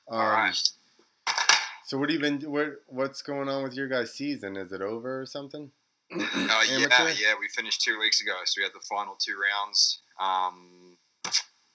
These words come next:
Speaker 1: and, yeah, we got back from Queensland. We did two weeks in a row up there for nine and ten, final two rounds.
Speaker 2: Cool. How
Speaker 1: So,
Speaker 2: far is
Speaker 1: yeah.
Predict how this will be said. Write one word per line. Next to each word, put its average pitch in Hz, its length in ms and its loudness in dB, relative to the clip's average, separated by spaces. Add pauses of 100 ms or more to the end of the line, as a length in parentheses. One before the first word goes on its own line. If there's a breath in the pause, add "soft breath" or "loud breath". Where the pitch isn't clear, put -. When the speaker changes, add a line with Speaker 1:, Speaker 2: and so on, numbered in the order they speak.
(420)
Speaker 1:
and, 95 580 4
yeah, 92 180 10
we 92 60 0
got 95 120 -2
back 92 120 2
from 90 160 -10
Queensland. 92 640 2
We 90 100 2
did 90 200 -4
two 101 160 0
weeks 92 200 2
in 90 60 -2
a 87 40 0
row 90 180 6
up 85 120 0
there 92 260 8
for 98 100 -4
nine 90 480 -2
and 87 100 -6
ten, 90 160 6 (220)
final 92 180 2
two 85 160 -8
rounds. 90 440 -2 (680)
Speaker 2:
Cool. 98 260 -8 (1120 loud breath)
How 107 200 2
Speaker 1:
So, - 180 10
Speaker 2:
far 110 140 6
is 117 100 6
Speaker 1:
yeah. 135 120 10